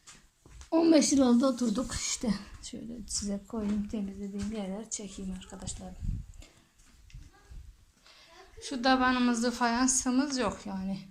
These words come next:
Kara beton. Ee, mutfak. Şöyle mutfağımız. Mutfağımızı çekeyim. Daha silmedim onları.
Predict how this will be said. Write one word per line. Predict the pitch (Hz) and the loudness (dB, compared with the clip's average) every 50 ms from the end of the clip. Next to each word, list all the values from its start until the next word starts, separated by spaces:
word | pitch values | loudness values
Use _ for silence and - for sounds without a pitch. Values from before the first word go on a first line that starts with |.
| - - | -20 -20
Kara | - - 208 208 214 214 202 | -18 -12 -8 -6 -6 -4 -4
beton. | 196 196 196 - 262 269 277 269 - - - - - _ _ _ _ _ _ _ _ _ _ _ _ _ 403 339 | -6 -8 -6 -2 0 0 0 0 -4 -16 -20 -20 -20 _ _ _ _ _ _ _ _ _ _ _ _ _ -14 -10
Ee, | 285 247 226 220 | -8 -6 -4 -2
mutfak. | 214 214 220 226 220 - - 233 226 208 208 - - - - - - - _ _ _ _ _ _ _ _ _ _ _ _ _ _ _ _ _ _ _ - - - | 0 2 2 0 0 0 -2 0 0 -2 -2 -6 -12 -14 -16 -16 -18 -20 _ _ _ _ _ _ _ _ _ _ _ _ _ _ _ _ _ _ _ -20 -20 -16
Şöyle | - - - - 233 220 202 190 190 202 | -12 -10 -6 -4 -2 -2 -2 0 0 0
mutfağımız. | 202 208 208 208 - - 202 190 190 185 202 220 233 233 - - - - _ _ _ _ _ _ _ _ _ _ _ _ _ _ _ _ _ _ _ _ _ - _ _ _ - - - - - | -2 -2 -4 -6 -6 -4 -4 -2 -2 0 0 0 0 0 -2 -6 -10 -14 _ _ _ _ _ _ _ _ _ _ _ _ _ _ _ _ _ _ _ _ _ -20 _ _ _ -20 -20 -20 -14 -10
Mutfağımızı | 226 208 202 196 196 185 196 190 | -8 -6 -4 -4 -4 -4 -6 -6
çekeyim. | - 233 220 208 - - 208 202 214 208 | -4 -4 -4 -4 -4 -6 -8 -6 -6 -4
Daha | 196 190 202 190 | -4 -4 -4 -4
silmedim | - - - 247 247 220 220 226 214 196 190 202 208 | -6 -6 -6 -4 -2 0 2 0 0 0 -2 -4 -4
onları. | 220 220 202 190 185 185 220 233 | -4 -4 -4 -4 -6 -6 -8 -10